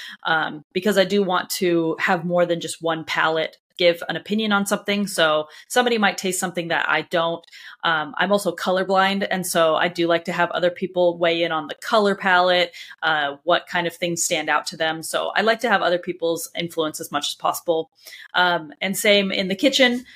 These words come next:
Uh, I have my, I have three kids and a husband who love to come and help me in the kitchen and, and, uh, weigh in on, uh, whether they think the, the dish tastes and looks like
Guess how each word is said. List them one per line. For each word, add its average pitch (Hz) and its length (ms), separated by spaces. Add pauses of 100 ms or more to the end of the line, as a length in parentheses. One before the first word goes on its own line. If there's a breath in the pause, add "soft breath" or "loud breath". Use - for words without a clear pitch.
(200 loud breath)
Uh, 165 380
I - 120
have 180 220
my, 170 380
I 175 60
have 180 180
three 214 180
kids 233 520
and 175 100
a 180 60
husband 202 420
who 196 180
love 180 360
to 202 320 (100)
come 175 180
and 175 80
help 196 220
me 190 140
in 180 80
the 190 80
kitchen 180 420
and, 156 260
and, 156 300
uh, 151 180
weigh 175 280
in 165 160
on, 151 240 (500 loud breath)
uh, 151 160
whether 180 240
they 175 120
think 170 220
the, 170 280
the 175 80
dish 175 380
tastes 185 380
and 170 140
looks 175 320
like 165 300